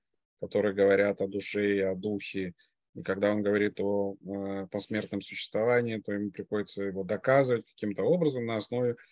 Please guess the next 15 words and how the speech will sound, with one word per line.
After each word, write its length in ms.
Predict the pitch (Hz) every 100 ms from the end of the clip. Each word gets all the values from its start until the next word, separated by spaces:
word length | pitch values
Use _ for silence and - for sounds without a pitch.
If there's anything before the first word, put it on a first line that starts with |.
| _ _
в 40 |
том 120 | 107
числе, 240 | 107 - 98
стихов. 520 | - 113 220 196 156
И 60 |
тогда 400 | 135 127 151 151 - _ _ _
вот 220 | 120 127
эта 200 | 143 -
его 220 | 113 110 120
книга, 500 | 156 214 185 147 -
книга 360 | - 135 123 117
о 40 |
духе 340 | 117 113 - 107
и 20 |
душе 400 | 101 107 190 196